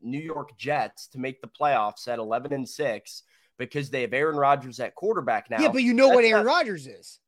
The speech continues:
Speaker 2: Like, like,
Speaker 1: not,
Speaker 2: you've seen
Speaker 1: not in
Speaker 2: I
Speaker 1: that offense, not with those wide receivers. Like, it
Speaker 2: But you, but who's the Jets offensive coordinator?
Speaker 1: Well, but you
Speaker 2: Nathaniel
Speaker 1: have
Speaker 2: Hackett, who
Speaker 1: Right,
Speaker 2: is,
Speaker 1: but
Speaker 2: who
Speaker 1: you
Speaker 2: was
Speaker 1: have
Speaker 2: a, a, but again, like,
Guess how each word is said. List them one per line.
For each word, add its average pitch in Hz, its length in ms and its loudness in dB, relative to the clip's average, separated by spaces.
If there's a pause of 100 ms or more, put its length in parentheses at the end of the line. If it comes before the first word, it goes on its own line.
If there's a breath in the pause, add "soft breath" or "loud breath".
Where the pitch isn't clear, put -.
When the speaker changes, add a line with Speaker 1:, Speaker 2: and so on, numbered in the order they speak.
(120)
Speaker 2:
Like, 110 260 -10
like, 127 120 -2
Speaker 1:
not, 156 120 4
Speaker 2:
you've 170 100 2
seen 170 320 0
Speaker 1:
not 175 220 6 (100)
in 185 80 -6
Speaker 2:
I 170 200 4
Speaker 1:
that - 40 4
offense, 147 640 0
not 151 240 -2
with 151 140 -10
those 151 280 -4
wide 147 280 -2
receivers. 135 800 -14 (440)
Like, 139 380 -4 (640)
it 156 200 -2
Speaker 2:
But 202 180 -12
you, 233 140 -18
but 202 140 -8
who's 240 220 0
the 240 100 -2
Jets 233 320 0
offensive 214 360 -4
coordinator? 202 500 -8 (1700)
Speaker 1:
Well, 156 280 -6
but 185 420 -4
you 160 240 -8
Speaker 2:
Nathaniel 240 360 4
Speaker 1:
have 320 80 4
Speaker 2:
Hackett, - 300 -6 (340)
who 247 80 -2
Speaker 1:
Right, 247 140 4
Speaker 2:
is, 185 100 -4
Speaker 1:
but 160 100 -8
Speaker 2:
who 214 80 2
Speaker 1:
you - 80 0
Speaker 2:
was 220 280 6
Speaker 1:
have 226 140 -2
Speaker 2:
a, - 20 -16
a, - 140 -6 (460)
but 240 160 0
again, 247 240 -2
like, 233 180 -6